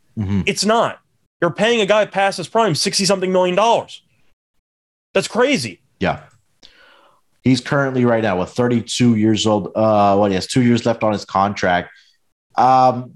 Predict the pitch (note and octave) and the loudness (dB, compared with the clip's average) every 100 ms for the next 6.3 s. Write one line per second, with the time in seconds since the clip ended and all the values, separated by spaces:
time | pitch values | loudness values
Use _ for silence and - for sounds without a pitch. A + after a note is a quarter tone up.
0 | C#3+ - D3+ C#3+ C#3 C#3 D3 C#3+ C#3+ F3+ | -8 0 2 2 0 -4 -4 -4 0 2
1 | F#3 D#3+ C#3 C3+ A#3+ A3 G3 D#3 E3 D#3+ | 2 2 2 2 0 2 2 2 0 0
2 | E3+ D#3 F3+ F3 - G#3 F#3+ D#3 C3 D#3+ | -2 0 0 0 0 2 2 2 0 0
3 | D3+ C3+ C#3+ C3+ C3+ C3 B2 A2+ - C#3+ | 0 0 -2 0 0 0 0 -4 -2 0
4 | C3 A#2+ A2 - C3+ B2+ A#2+ B2 A#2 A2+ | 2 0 -4 -2 -2 0 0 0 -2 0
5 | B2 A#2 A#2+ A#2 G2 G2 E2 - A2 - | 0 0 -2 -4 -6 -14 -14 -2 -2 -2
6 | - - C#3+ | -4 -4 -4